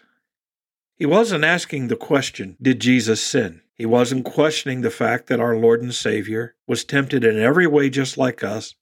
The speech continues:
yet without sin. But what had happened in his life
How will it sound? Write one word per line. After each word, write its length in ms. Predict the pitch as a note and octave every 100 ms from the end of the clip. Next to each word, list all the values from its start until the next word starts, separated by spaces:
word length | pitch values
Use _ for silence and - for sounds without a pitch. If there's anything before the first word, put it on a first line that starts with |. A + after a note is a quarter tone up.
| _ _
yet 200 | A2+ A2
without 360 | G#2+ G#2+ G2 -
sin. 340 | F3 C#3 F2+ _ _ _ _ _ _ _ _ _ _
But 60 | C3
what 180 | D3 F#3+
had 120 | D#3+
happened 440 | C#3+ A#3+ A#3+ D3+
in 140 | C#3 A#2+
his 280 | A#3+ D4 A2
life 400 | G#2 G2 G#2+